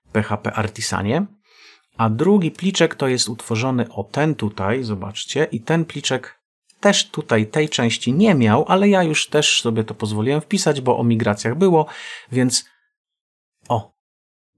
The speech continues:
migracja domyślnie tworzy mi, zobaczcie, tabelę tools. Jeżeli ja podam polecenie, gdzie nazwa modelu to będzie tool,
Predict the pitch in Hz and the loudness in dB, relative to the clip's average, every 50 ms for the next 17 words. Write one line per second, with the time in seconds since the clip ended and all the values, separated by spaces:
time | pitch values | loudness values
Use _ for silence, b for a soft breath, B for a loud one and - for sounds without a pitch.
0 | _ - 123 120 110 113 143 143 143 - - - 131 120 113 - - _ _ _ | _ -2 0 0 0 2 2 2 2 0 -2 -2 0 0 0 0 -4 _ _ _
1 | _ - 117 110 113 113 110 123 147 165 160 - - - - 135 135 127 120 117 | _ -6 -4 0 2 2 4 4 2 2 0 0 -2 -4 -4 -2 -2 -2 -2 -4
2 | - - - 123 123 120 113 117 113 110 107 104 110 107 104 113 117 120 - - | -6 -6 -2 0 0 0 2 2 2 2 2 2 0 0 0 0 0 0 -4 -8
3 | - - 107 104 - 104 104 110 113 113 110 107 110 - - - 170 143 117 104 | -6 -8 -6 -4 -4 -4 0 0 0 2 0 0 -2 -6 -4 -2 0 0 0 0
4 | 101 98 - - - - - _ _ _ _ _ _ _ _ B B B B B | -2 -2 -4 -8 -8 -8 -12 _ _ _ _ _ _ _ _ B B B B B
5 | B B B 117 104 101 110 110 110 110 123 127 123 - - 117 113 107 104 98 | B B B -2 0 2 2 2 4 4 2 2 0 -2 -2 -4 -2 -2 0 -2
6 | 95 95 98 107 - _ _ - _ - - 101 101 101 101 - - 113 107 101 | -2 -2 -4 -8 -12 _ _ -20 _ -8 -4 -4 -2 -2 -4 -4 -2 0 0 0
7 | 101 101 104 104 - _ _ _ _ _ _ _ _ _ _ _ _ _ _ _ | 0 -2 -4 -10 -16 _ _ _ _ _ _ _ _ _ _ _ _ _ _ _
8 | _ _ _ _ _ _ _ _ _ _ _ _ _ - - 113 104 - 107 104 | _ _ _ _ _ _ _ _ _ _ _ _ _ -18 -14 -12 -8 -2 2 4
9 | 104 107 117 120 117 107 104 101 101 98 98 95 92 92 101 - - - - - | 4 4 4 4 2 0 0 0 0 0 0 -2 -4 -6 -6 -6 -8 -12 -14 -12
10 | - 101 104 104 104 101 107 104 104 - - 113 107 117 139 165 202 220 | -10 -4 -2 0 0 0 0 -2 -4 -4 -4 -2 0 2 2 2 0 -2